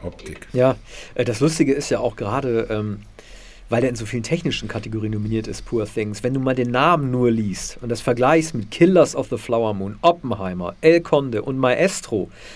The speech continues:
Speaker 2: äh, da denkt man doch irgendwie, äh, wenn man nicht weiß, was Poor Things ist, was kann das denn sein?
Speaker 1: Mhm.
Speaker 2: Da denkt man doch, das
Speaker 1: Ja.
Speaker 2: ist irgendwie eine Komödie, die in den sechziger Jahren spielt. Aber das ist
Speaker 1: Mhm.
Speaker 2: schon lustig. Also ich würd's Poor Things auch gönnen total. Ich, ich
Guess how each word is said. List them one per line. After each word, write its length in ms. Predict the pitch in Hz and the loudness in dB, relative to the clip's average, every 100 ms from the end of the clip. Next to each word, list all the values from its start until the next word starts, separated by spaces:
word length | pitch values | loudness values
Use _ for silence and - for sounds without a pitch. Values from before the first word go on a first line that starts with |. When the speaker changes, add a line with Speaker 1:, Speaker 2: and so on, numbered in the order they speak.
| - | -4
Speaker 2:
äh, 140 | 143 143 | 4 6
da 100 | 143 | 6
denkt 200 | 170 175 | 6 6
man 100 | 165 | 6
doch 80 | 156 | 6
irgendwie, 300 | 160 143 - - | 4 2 0 -8
äh, 60 | 143 | -8
wenn 220 | 151 156 170 | 0 4 6
man 80 | |
nicht 140 | 165 - | 4 4
weiß, 160 | 170 | 4
was 100 | 151 | 2
Poor 240 | - 175 165 | 2 4 4
Things 160 | 156 | 0
ist, 100 | 175 139 | -2 -4
was 120 | - | -2
kann 140 | 196 | 0
das 120 | 139 | 0
denn 100 | 113 | -2
sein? 260 | 117 175 120 | -2 0 0
Speaker 1:
Mhm. 240 | 117 117 | -2 2
Speaker 2:
Da 60 | 135 | 4
denkt 160 | 190 180 | 4 6
man 100 | 170 | 4
doch, 100 | 156 | 6
das 140 | 165 | 6
Speaker 1:
Ja. 60 | 190 | 4
Speaker 2:
ist 100 | - | 4
irgendwie 240 | 175 170 | 4 6
eine 160 | 160 160 | 4 4
Komödie, 400 | 156 151 185 165 | 2 4 4 4
die 80 | 151 | 2
in 60 | |
den 60 | 147 | 0
sechziger 300 | 156 156 147 | 0 4 4
Jahren 220 | 202 151 | 4 2
spielt. 300 | - 98 90 - - - - | -2 -8 -8 -12 -18 -8 4
Aber 80 | 139 | 6
das 100 | - | 6
ist 140 | 107 | 4
Speaker 1:
Mhm. 60 | 110 | 4
Speaker 2:
schon 100 | 196 | 6
lustig. 440 | 196 - 107 123 | 6 6 -4 2
Also 220 | 147 160 | 4 8
ich 180 | 170 156 | 6 6
würd's 200 | 175 208 | 4 4
Poor 260 | - 202 196 | 6 6 8
Things 220 | 202 190 | 4 4
auch 240 | 160 196 | 4 6
gönnen 140 | 180 139 | 6 4
total. 340 | 135 123 131 | 2 0 0
Ich, 180 | - - | -2 -10
ich 140 | - | -18